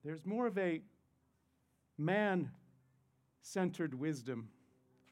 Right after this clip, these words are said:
than a God-centered wisdom. And that's why you see this,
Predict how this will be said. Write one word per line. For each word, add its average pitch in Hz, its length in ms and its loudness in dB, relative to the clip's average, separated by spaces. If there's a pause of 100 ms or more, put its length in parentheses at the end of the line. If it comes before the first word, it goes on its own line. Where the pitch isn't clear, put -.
(580)
than 165 160 0
a 170 100 0
God-centered 160 1040 -2
wisdom. 127 420 -8
And 143 100 -4
that's 247 260 -6
why 240 140 0
you 208 120 0
see - 240 -6
this, 175 300 -6